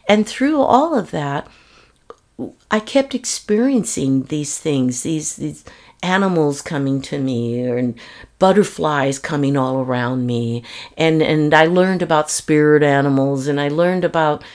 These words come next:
just this, this whole thing that sometimes it's, it's the tragedies in our life that teach us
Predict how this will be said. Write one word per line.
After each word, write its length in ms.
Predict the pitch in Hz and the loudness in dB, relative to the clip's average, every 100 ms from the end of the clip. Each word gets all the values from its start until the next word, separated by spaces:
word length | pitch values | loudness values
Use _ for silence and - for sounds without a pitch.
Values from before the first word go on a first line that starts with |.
| - - - | -20 -16 -6
just 360 | 190 190 - | -4 -4 -2
this, 240 | 175 165 - | -4 -4 -4
this 260 | 156 160 | -6 -6
whole 280 | - 202 190 | 0 0 0
thing 380 | 190 208 196 180 | -2 -2 0 2
that 220 | 156 - - - - | 2 0 -6 -20 -16
sometimes 800 | - - 226 233 233 208 196 196 - - _ _ - | -8 0 2 2 0 0 0 -2 -8 -20 _ _ -4
it's, 400 | 180 - - - | -2 -4 -8 -4
it's 240 | 180 180 | -6 -6
the 120 | - 180 | -8 -10
tragedies 800 | - 175 170 180 185 147 143 | -6 0 0 0 -2 -2 -2
in 120 | 151 143 | -2 0
our 200 | 139 135 | -2 -6
life 800 | 143 165 220 170 - - - _ _ _ _ _ - | -6 -6 -6 -6 -8 -14 -20 _ _ _ _ _ -18
that 540 | - 160 147 - - _ _ _ _ _ _ _ _ _ | 0 0 0 -6 -20 _ _ _ _ _ _ _ _ _
teach 460 | - - 220 220 123 | -6 -2 -2 -2 -4
us 520 | 117 107 - - | -4 -4 -6 -8